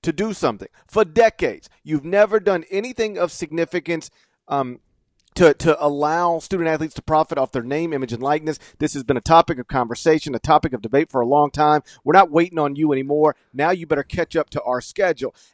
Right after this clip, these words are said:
And so it, it's gonna be fascinating to watch, 'cause when I wrote a column about it earlier this week, you know, I posted on Facebook, and what I found, and we'll get into this in a minute, um, this is a, a, typically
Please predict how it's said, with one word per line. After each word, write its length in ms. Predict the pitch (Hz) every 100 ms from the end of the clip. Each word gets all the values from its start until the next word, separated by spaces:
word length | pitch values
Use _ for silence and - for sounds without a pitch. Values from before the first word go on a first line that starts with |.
| -
And 220 | 170 165
so 580 | - 196 180 170 165 165
it, 140 | 185 175
it's 180 | 185 -
gonna 160 | 233
be 80 | 226
fascinating 680 | - 196 214 214 208 185 165
to 60 |
watch, 360 | 160 220 147 -
'cause 160 | 151 131
when 100 | 160
I 60 |
wrote 180 | 190 196
a 40 |
column 260 | - 175 185
about 240 | 147 139
it 60 | 131
earlier 300 | 135 147 143
this 240 | 127 - 175
week, 420 | 202 165 139 _ _ _ -
you 40 |
know, 60 | 160
I 60 |
posted 400 | 131 143 135 120
on 100 | 120
Facebook, 480 | 107 127 123 - 123 -
and 100 | 139
what 140 | 190
I 120 | 220 151
found, 320 | - 147 123
and 60 |
we'll 100 | 190
get 100 | 214
into 160 | 135 113
this 180 | 135 -
in 60 |
a 80 | 104
minute, 240 | 131 110 - _ _ _ _ _ _
um, 240 | - 71 _ _ _
this 240 | 151 311 359
is 160 | 262
a, 460 | - 143 165 - 151
a, 180 | 220 - -
typically 640 | 285 - 330 220 202 170